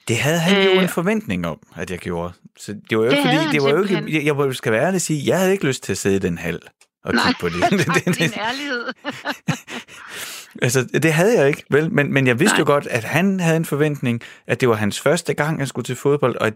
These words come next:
Speaker 1: han vidste, at de andre fædre også var der. Altså, faktisk så kan jeg fortælle dig, at, øh, øh, at, øh, han havde en forventning om, at jeg,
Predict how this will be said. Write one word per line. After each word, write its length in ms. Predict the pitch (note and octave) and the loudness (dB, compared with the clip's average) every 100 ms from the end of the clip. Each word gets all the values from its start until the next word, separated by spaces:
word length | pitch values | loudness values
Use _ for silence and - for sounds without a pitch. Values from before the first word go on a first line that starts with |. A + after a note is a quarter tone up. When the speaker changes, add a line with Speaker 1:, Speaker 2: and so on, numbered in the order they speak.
| - | -4
Speaker 1:
han 200 | - G#2 | -4 0
vidste, 260 | C3+ - B2+ | 0 0 -2
at 80 | A#2 | -2
de 120 | - | -2
andre 380 | G#2 C3+ C3 G#2+ _ | 0 0 0 -2 _
fædre 340 | - A2 B2 A2+ | -2 2 4 2
også 220 | A2+ - | 0 0
var 160 | G2+ G#2+ | 0 0
der. 120 | E2 - - - | -4 -8 -20 -8
Altså, 180 | C3 A2+ | -4 -2
faktisk 240 | B2 D3+ C#3+ | 0 0 2
så 80 | |
kan 80 | C#3+ | 2
jeg 80 | A#2+ | 2
fortælle 320 | G#2 - C#3 | 0 0 2
dig, 120 | D#3 - - - | 2 0 -10 -4
at, 260 | A#2+ A2+ A2 | -2 0 2
øh, 200 | G2 G2 | 2 2
øh, 240 | A2 G#2 G2 | 2 2 2
at, 240 | G2+ F2+ G2+ | 0 -2 0
øh, 220 | G2 F#2+ - | 0 0 -2
han 260 | G2 F#2+ | -2 -2
havde 180 | F#2+ G2 | 0 0
en 80 | G2 | 0
forventning 440 | G#2 A#2 A#2 G2+ | 0 0 2 2
om, 140 | G2+ - | 0 0
at 200 | F#2+ F#2 | -4 -2
jeg, 340 | F#2+ B2 E3+ | 0 2 0